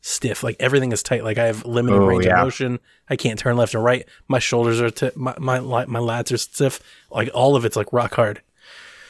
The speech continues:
Speaker 2: Yikes.
Speaker 1: The doctor's calling in a muscle relaxer. After all that I've done to prove to her that
Speaker 2: Mm-hmm.
Speaker 1: it's not just in my head,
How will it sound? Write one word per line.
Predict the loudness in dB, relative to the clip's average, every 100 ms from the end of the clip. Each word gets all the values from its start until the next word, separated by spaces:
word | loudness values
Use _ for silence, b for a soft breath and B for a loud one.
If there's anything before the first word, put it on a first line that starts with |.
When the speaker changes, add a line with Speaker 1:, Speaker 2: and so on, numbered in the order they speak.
| B B B 2
Speaker 2:
Yikes. | 4 4 4 2 -2 2
Speaker 1:
The | 6
doctor's | 8 8 6 2
calling | 4 4 4
in | 4 4 2 B B
a | 2 2 2
muscle | 0 0 2
relaxer. | 2 0 -2 -6 -8 B B B B B B B B -4
After | -4 0 0
all | 4 6 6
that | 4 4
I've | 2 4
done | 2 4 0 -2
to | -2 0
prove | 2 2
to | 2
her | 2 2
that | 4
Speaker 2:
Mm-hmm. | 4
Speaker 1:
it's | 2 2
not | 2 2
just | 0 0 0
in |
my | 0 2
head, | 0 0